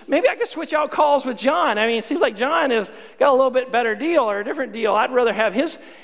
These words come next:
And it was just really beautiful. Jesus gently reprimands Peter here in verse twenty-two. He says,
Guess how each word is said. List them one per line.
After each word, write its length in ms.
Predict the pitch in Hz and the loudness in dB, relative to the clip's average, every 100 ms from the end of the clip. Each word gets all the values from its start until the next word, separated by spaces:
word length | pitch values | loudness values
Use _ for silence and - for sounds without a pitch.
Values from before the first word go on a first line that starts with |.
| - | -6
And 120 | 208 | -4
it 100 | 254 | -2
was 100 | 277 | -2
just 160 | 254 208 | -2 -6
really 300 | 240 311 330 | -4 -2 0
beautiful. 540 | 311 302 302 - 147 | 0 0 -2 -4 -6
Jesus 520 | 180 208 254 294 285 - | -6 -2 -2 -2 -6 -10
gently 560 | - 185 226 277 262 | -8 -2 -2 2 0
reprimands 960 | 233 233 226 240 220 202 208 214 - - | 2 -2 -2 -2 -2 -2 -2 -4 -8 -12
Peter 420 | - 285 320 247 | -4 -2 0 -4
here 400 | 170 175 131 135 - | -6 -6 -6 -10 -16
in 100 | 165 | -12
verse 220 | 160 220 - | -6 -6 -4
twenty-two. 760 | 254 262 254 302 339 208 - - - - - | -2 -2 -2 -4 -2 -4 -8 -18 -20 -20 -2
He 140 | 254 | -2
says, 340 | - 226 208 | 2 2 2